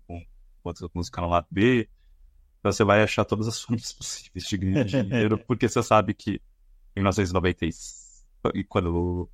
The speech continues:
Speaker 1: a Free as a Bird, sei o que, noventa e sete?
Speaker 2: Eu acho que é noventa e sete, ou, ou noventa e cinco,
Speaker 1: Então,
Speaker 2: de
Speaker 1: você
Speaker 2: cabeça.
Speaker 1: só tinha, você, era um clipe pra passar na M T V pra divulgar, a música que vai tocar na rádio, que você podia vender era a coletânea. Porque single ninguém comprava mais naquela época.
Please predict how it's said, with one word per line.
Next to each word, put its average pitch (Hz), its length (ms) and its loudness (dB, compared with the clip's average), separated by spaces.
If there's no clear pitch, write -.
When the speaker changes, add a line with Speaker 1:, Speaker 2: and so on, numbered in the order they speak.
Speaker 1:
a 90 520 -6
Free 98 180 4
as 87 100 2
a 82 60 -2
Bird, 110 180 2
sei - 80 0
o 104 40 2
que, 104 100 0
noventa 85 240 0
e - 40 -8
sete? - 520 -2
Speaker 2:
Eu 135 100 2
acho 139 140 -2
que 151 80 0
é - 20 2
noventa 123 320 2
e 101 40 -4
sete, - 460 0
ou, 95 80 -2
ou 127 280 0
noventa 139 280 -2
e 120 60 -2
cinco, 127 120 -6
Speaker 1:
Então, 110 200 2
Speaker 2:
de 92 80 -4
Speaker 1:
você - 60 -8
Speaker 2:
cabeça. 110 220 0
Speaker 1:
só 135 100 2
tinha, 143 340 0
você, 147 220 -2
era 120 200 -2
um 120 160 -8
clipe 120 320 0
pra 113 120 2
passar 107 240 -2
na 104 60 0
M 101 80 -4
T - 100 -10
V 104 120 0
pra 104 160 0
divulgar, 117 640 0
a 110 140 2
música 113 320 -2
que - 60 -8
vai 107 100 -2
tocar 110 180 -4
na 123 80 0
rádio, 123 400 0
que - 80 -16
você - 160 -4
podia 147 260 4
vender 127 280 2
era 143 100 2
a - 60 -4
coletânea. 92 500 -4
Porque 98 200 -2
single 120 460 0
ninguém 104 240 0
comprava 92 460 2
mais 87 240 0
naquela 85 320 -8
época. 80 100 -18